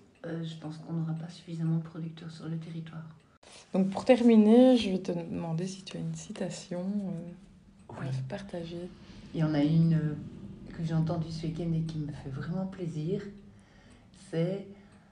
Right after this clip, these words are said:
Speaker 1: Ils ne savaient pas que ce n'était pas impossible, alors ils l'ont fait. » <laughs>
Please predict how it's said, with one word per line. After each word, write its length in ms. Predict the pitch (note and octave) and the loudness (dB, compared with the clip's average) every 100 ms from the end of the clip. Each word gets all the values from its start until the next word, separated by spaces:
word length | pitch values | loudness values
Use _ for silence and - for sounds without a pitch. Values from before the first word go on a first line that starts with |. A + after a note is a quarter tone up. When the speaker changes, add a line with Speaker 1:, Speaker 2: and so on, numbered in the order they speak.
| - _ _ _ _ _ _ _ - | -20 _ _ _ _ _ _ _ -10
Speaker 1:
Ils 200 | - F3 | -6 -4
ne 80 | E3+ | -2
savaient 340 | D#3+ F3+ E3 E3+ | -2 0 0 0
pas 340 | F#3+ F3+ F3 D#3+ - _ _ _ | -2 -4 -6 -12 -18 _ _ _
que 80 | - | -12
ce 120 | E3 | -6
n'était 220 | E3+ E3 | -4 -2
pas 140 | E3 F3 | -2 0
impossible, 640 | E3 D#3+ D#3+ - E3+ - - - - _ _ _ _ - | 0 0 -2 -4 -8 -10 -16 -20 -20 _ _ _ _ -16
alors 260 | - E3 - | -12 -10 -10
ils 60 | C#3+ | -10
l'ont 1200 | C3 C3 - - _ _ F#3+ - - - - F#3+ | -12 -14 -16 -20 _ _ -8 -8 -12 -16 -6 -4
fait. » 0 | F#3+ - - - - - - - - - - - - - | -2 -4 -6 -8 -10 -14 -20 -20 -20 -20 -20 -20 -18 -4
<laughs> 180 | D#4 D4 | 0 0